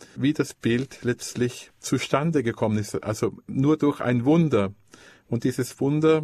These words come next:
das ist vielleicht das Faszinierendste daran, hat man dann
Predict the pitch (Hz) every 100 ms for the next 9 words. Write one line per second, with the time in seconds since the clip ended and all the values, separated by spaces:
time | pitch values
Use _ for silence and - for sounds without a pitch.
0 | 143 - 117 120 - - 117 120 - 107
1 | - - 120 - 120 110 123 139 143 -
2 | 139 127 123 139 147 - - 131 - 123
3 | 127 127 - 120 131